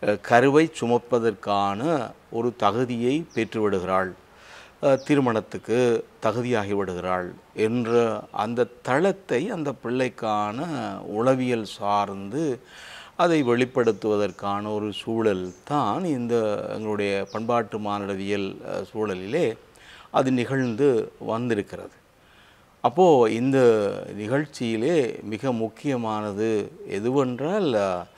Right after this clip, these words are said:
அ, இந்த பெண் பருவமடைந்து விட்டாள் என்ற அந்த செய்தி கிடைத்தவுடன், அது தாய்மாமனுக்குத்தான் அந்த செய்தி உடனடியாக அறிவிக்கப்படும்.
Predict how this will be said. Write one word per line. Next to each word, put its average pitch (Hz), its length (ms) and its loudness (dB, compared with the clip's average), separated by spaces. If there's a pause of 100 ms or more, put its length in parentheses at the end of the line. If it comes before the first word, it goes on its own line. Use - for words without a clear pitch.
(540)
அ, 95 320 -2
இந்த 101 240 -4
பெண் 120 540 2 (280)
பருவமடைந்து 117 680 0
விட்டாள் 113 720 0
என்ற 113 680 2 (160)
அந்த 101 600 -2 (140)
செய்தி 117 680 0 (120)
கிடைத்தவுடன், 117 1040 -2 (580)
அது 202 220 2
தாய்மாமனுக்குத்தான் 147 1500 2
அந்த 101 300 -2
செய்தி 117 480 0
உடனடியாக 110 840 -2
அறிவிக்கப்படும். 98 640 -6